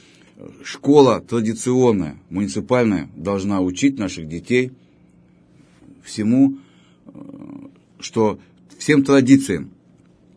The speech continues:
А православие — это одно из традиций. Так что это направление идёт. Если получится, мы, может, дальше пойдём. Вот. Э, пытаемся уже там в одной щас школе начинают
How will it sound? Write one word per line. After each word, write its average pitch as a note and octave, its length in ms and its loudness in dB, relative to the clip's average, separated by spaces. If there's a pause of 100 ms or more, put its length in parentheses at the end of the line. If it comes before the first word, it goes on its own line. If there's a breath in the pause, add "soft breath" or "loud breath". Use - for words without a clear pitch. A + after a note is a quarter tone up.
(160)
А G2+ 100 -8
православие — A#2 600 0
это G2 100 -4
одно G#2+ 220 0
из C3+ 120 -4
традиций. F2+ 460 -6
Так A#2 160 -4
что - 180 -6
это C#3+ 260 -2
направление G#2 600 0
идёт. D3 280 2 (280 loud breath)
Если G2+ 180 -6
получится, B2 480 -4
мы, G#2+ 160 0
может, A2 260 -2
дальше F#2+ 300 -2
пойдём. D#2 440 -10 (340 soft breath)
Вот. D2+ 320 -12 (420 loud breath)
Э, D2+ 240 -10
пытаемся C3+ 720 2 (240 loud breath)
уже G2+ 300 -2
там G#2+ 220 0
в G#2 40 0
одной G#2+ 440 0
щас - 400 -8
школе A2+ 400 -2
начинают G#2+ 560 -2